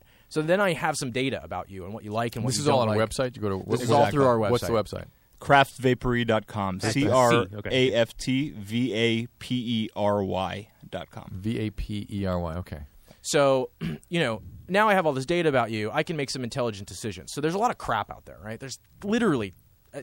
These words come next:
Speaker 1: ten thousand different flavors, i-, if not more. And nine thousand of them suck,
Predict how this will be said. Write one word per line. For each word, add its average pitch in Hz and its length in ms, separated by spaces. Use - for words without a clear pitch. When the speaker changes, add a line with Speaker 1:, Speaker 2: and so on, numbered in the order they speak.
Speaker 1:
ten 185 220
thousand 110 320
different 98 240
flavors, 87 500
i-, 135 140
if 160 200
not 135 260
more. 101 300
And 160 280
nine 180 280
thousand 131 320
of 104 60
them 92 120
suck, - 360